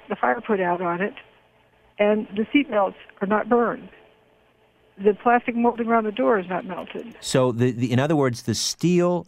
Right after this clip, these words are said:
Speaker 2: beams were transmutated. We're talking about alchemy here, the, and, and that only some sort of a free or a directed free energy weapon could do that? Is that the idea?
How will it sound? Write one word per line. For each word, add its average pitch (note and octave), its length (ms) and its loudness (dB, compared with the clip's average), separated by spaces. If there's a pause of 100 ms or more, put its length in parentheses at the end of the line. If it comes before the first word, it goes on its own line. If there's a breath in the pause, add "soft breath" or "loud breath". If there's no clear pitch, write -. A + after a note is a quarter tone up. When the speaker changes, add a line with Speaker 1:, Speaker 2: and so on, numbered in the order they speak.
Speaker 2:
beams B2 460 2
were G#2 160 -2
transmutated. A#2 840 -2
We're G#2 100 -4
talking C3+ 360 -2
about G#2+ 260 -2
alchemy A#2 480 0
here, B1 400 -10
the, A2 220 -4
and, G#2+ 240 -2
and G#2+ 280 0
that G#2 220 0
only C#3 580 0 (140)
some B2+ 240 -2
sort B2 220 0
of A2 100 0
a G#2+ 60 0
free B2 560 0 (520 soft breath)
or A2 120 0
a G2 60 2
directed G#2+ 380 0
free A#2 200 -2
energy A2 440 2
weapon G#2+ 460 0
could F2 240 -4
do A#2 160 2
that? B2+ 260 0
Is F#2 120 -8
that G#2+ 140 -2
the G#2+ 120 -4
idea? G#2+ 240 -4